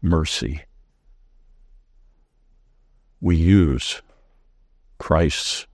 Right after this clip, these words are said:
wisdom. Let's pray. Heavenly Father, we do ask that you would show us that balance of godly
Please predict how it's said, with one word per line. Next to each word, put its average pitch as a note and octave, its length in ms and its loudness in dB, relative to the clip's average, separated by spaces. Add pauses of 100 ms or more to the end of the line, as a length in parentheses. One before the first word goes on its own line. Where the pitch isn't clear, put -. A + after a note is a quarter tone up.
(120)
wisdom. C#2+ 560 -6 (1200)
Let's - 220 -6
pray. - 320 -10 (1120)
Heavenly G2+ 280 4
Father, F2+ 380 2
we E2 180 0
do F#2 380 2
ask F2 400 -2
that - 180 -6
you F#2+ 80 2
would E2 160 -2
show G2+ 320 0
us E2 240 -4
that - 180 -4
balance E2 520 -2
of D2+ 240 -10 (480)
godly G2 560 0